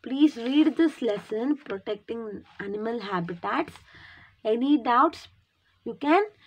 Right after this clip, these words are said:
share it in the WhatsApp group. And the words which are bold and black in color, such words, you can find the meaning of such words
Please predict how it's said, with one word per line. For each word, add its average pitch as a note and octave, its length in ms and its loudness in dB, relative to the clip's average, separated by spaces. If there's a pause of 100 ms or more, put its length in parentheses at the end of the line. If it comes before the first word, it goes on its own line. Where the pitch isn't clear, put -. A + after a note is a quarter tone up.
share G#3+ 340 -2
it G#3+ 180 -6
in G#3 140 -8
the G#3 140 -6
WhatsApp F#3+ 580 -8
group. B3+ 380 -8 (380)
And A3+ 320 -8 (200)
the G#3+ 200 -10
words C4 600 0
which G#3 340 -8
are D#4 280 4 (280)
bold A#3 380 0
and A3 240 0
black F#3+ 360 -6
in G#3+ 140 -12
color, C4+ 400 2 (400)
such B3+ 340 -2
words, G#3 400 -4 (400)
you A3 100 -6
can G#3 220 -8
find A3+ 340 -8
the C4 60 -8
meaning A#3+ 380 -6
of A#3 180 -2
such A3 320 -10
words B3 360 -4